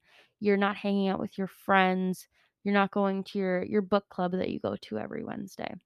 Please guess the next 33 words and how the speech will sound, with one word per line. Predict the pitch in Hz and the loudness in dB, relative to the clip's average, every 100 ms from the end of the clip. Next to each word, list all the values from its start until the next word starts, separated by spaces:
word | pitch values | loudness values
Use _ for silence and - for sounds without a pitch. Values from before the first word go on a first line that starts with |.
| _ _ - | _ _ 0
And | 226 220 | 4 4
trauma | 247 285 302 | 6 6 6
can | 294 | 4
also | - 285 285 - | 2 2 2 0
impact | 202 190 185 190 | 0 -2 -2 0
our | |
mental | 180 180 185 185 | 2 0 0 0
and | 185 | 0
emotional | 185 180 - 214 208 | 0 -2 -4 -6 -6
state. | - - - - | -6 -6 -6 -10
So | - 202 | -4 0
this | 208 | 0
can | - 214 196 | 0 0 2
look | 190 190 | 0 0
like | 185 180 | 0 0
hypervigilance | - 190 190 185 185 196 190 180 | -4 -6 -2 0 0 2 0 -2
and | 175 175 | -6 -6
fear, | - 202 190 190 196 _ _ - | 0 4 4 4 0 _ _ -8
nightmares | 190 - 185 185 185 | -4 -2 -2 -2 -4
and | 185 | -6
flashbacks, | - 214 196 - 196 190 196 - - _ _ _ - | 0 2 2 0 4 4 2 -8 -20 _ _ _ 0
lack | 196 185 | 2 2
of | 196 - | 0 -2
concentration, | 190 185 185 180 226 233 - 226 220 - _ _ - | -2 -2 -6 0 2 4 2 0 0 -4 _ _ -6
dissociation | 208 - 214 - 208 202 208 | -2 4 4 4 0 0 -2
or | 190 | -2
just | 190 185 - | -2 -6 -4
kind | 185 | -4
of | 185 | -2
feeling | - 185 180 180 | -2 -2 -2 0
numb, | 180 185 214 - _ _ _ - | 0 0 0 -4 _ _ _ 4
irritability, | 240 247 226 226 220 214 208 208 196 196 _ _ 202 | 8 8 8 8 8 8 8 6 2 -2 _ _ -4
depression, | 202 - 180 175 190 185 185 | -4 -2 -4 -2 -4 -2 -4